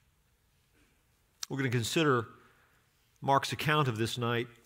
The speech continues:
under three headings. Verses twenty-two through twenty-six, we'll look at under three headings. Number one, what we are witnessing. Just want us to recognize what we are witnessing. Number two, why we have received it.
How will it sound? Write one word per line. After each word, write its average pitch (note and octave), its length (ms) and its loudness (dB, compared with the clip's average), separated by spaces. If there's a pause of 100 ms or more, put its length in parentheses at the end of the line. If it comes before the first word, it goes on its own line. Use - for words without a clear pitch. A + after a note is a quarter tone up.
(120)
under A2+ 160 -4
three C#3 420 -2
headings. F#2 640 -4 (640)
Verses B2+ 260 -2
twenty-two C#3+ 360 -4
through A#2+ 180 -8
twenty-six, B2+ 680 -4 (440)
we'll C#3 100 2
look C#3 120 2
at C#3 100 4
under B2+ 160 -2
three C3+ 280 -2
headings. C3+ 400 4
Number C3 160 0
one, C#3+ 320 2
what C#3+ 280 2
we C3+ 100 2
are B2 100 4
witnessing. A#2+ 760 -4 (1600)
Just - 160 -10
want D3+ 100 -2
us C3+ 100 0
to B2 80 -4
recognize B2 640 0 (120)
what C3 240 0
we C3 140 -2
are A2 120 0
witnessing. A2 560 -2
Number A#2 200 -4
two, C3 340 0
why C3 300 6
we C#3+ 200 2
have B2 220 0
received A#2 680 -2
it. G2 300 -4